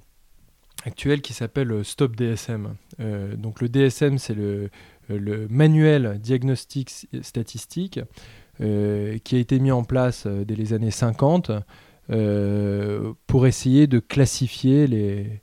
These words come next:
pathologies, euh, psychiatriques, les troubles mentaux. Bon. L'O M S a mis en place une autre classification de toutes les maladies qui s'appelle la Classification internationale des maladies, la cim. Avec, alors, faut pas se, faut pas se tromper, c'est-à-dire que faut pas se tromper d'enjeu,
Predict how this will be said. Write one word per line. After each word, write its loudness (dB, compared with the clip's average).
pathologies, 2
euh, -2
psychiatriques, -6
les -12
troubles 2
mentaux. -2
Bon. -6
L'O 8
M 10
S 8
a 6
mis 4
en 4
place 2
une 2
autre -2
classification 0
de -2
toutes -4
les 2
maladies 0
qui -12
s'appelle 0
la 2
Classification -2
internationale -2
des -4
maladies, -6
la -4
cim. 2
Avec, 6
alors, 4
faut -4
pas 8
se, 6
faut -2
pas 6
se 0
tromper, 4
c'est-à-dire 0
que 2
faut -10
pas 4
se -6
tromper 2
d'enjeu, 4